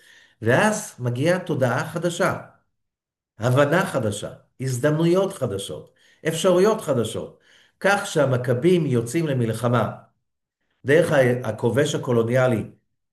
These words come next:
היווני, שכבש את הארץ, כבש את הארץ, כדי להשתלט עליה, ליישב אותה ולהפוך אותה ליוונית. ואנחנו יוצאים דרך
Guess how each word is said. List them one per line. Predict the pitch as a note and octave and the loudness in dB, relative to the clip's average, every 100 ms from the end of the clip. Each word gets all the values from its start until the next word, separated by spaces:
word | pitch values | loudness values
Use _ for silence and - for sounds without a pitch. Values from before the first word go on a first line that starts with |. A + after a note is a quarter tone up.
| _ - | _ 0
היווני, | A#2 A2+ A#2+ B2+ C3+ - - _ _ _ _ _ - | 2 2 2 2 0 -4 -10 _ _ _ _ _ -8
שכבש | C3 C3 C3 F3 F#3 F3+ | -6 0 2 2 0 -2
את | E3+ | -2
הארץ, | D3+ D3 D3 D3 - - | 0 2 0 -2 -12 -8
כבש | G#2+ C3 D3 | -4 -2 -4
את | - B2 | -4 -4
הארץ, | A2+ A2+ - _ _ _ _ | -2 -4 -10 _ _ _ _
כדי | C3+ B2+ E3 F#3+ | -2 2 4 2
להשתלט | F3+ - - C#3+ E3 E3+ | 0 -4 0 2 2 2
עליה, | D3+ C#3+ C3+ C3 - _ _ | 0 2 2 0 -6 _ _
ליישב | A2 A#2+ A2+ - E3+ | 2 2 2 0 0
אותה | D3+ C#3+ C#3+ B2+ A#2+ - - _ A2 | 0 0 2 2 0 -4 -16 _ -2
ולהפוך | A2+ A2+ - E3 D3+ | 0 0 0 -2 -2
אותה | B2+ C#3 | -2 0
ליוונית. | C3 A#2+ G#2+ G#2+ G2 - _ _ _ _ _ _ _ _ _ | 2 2 2 0 -2 -8 _ _ _ _ _ _ _ _ _
ואנחנו | B2+ E3 E3+ | 0 0 -2
יוצאים | D3 A#2+ - F#3 D3+ | -2 -2 -2 -2 0
דרך | C#3 C#3+ | 0 0